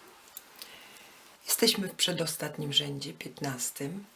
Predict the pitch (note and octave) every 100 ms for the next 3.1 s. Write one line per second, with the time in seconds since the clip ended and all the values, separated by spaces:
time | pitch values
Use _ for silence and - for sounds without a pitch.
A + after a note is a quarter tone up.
0 | - - G3 - - F#3+ F3 D#3+ C#3 B2+
1 | D3 A3 - - - - - - - -
2 | - - - A#3+ A#3+ E3+ D3+ C3+ D3+ E3+